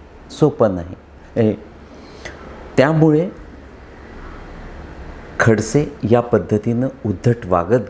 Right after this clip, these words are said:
गेले आणि त्यांची अवस्था राजकीयदृष्ट्या मोठी बिकट होत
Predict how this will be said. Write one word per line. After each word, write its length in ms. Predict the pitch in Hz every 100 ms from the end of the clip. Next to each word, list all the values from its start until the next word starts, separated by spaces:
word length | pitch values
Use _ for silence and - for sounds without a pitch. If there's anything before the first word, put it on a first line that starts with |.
| -
गेले 240 | 87 98 123 - - - - - - - - - - - - - -
आणि 440 | 113 113 127 95 117 - - - - - -
त्यांची 400 | 110 110 - 135 -
अवस्था 540 | 107 113 - - 120 143 - -
राजकीयदृष्ट्या 960 | 101 110 120 165 165 135 101 104 - 123
मोठी 280 | 113 107 113
बिकट 340 | 104 - 143
होत 120 | 101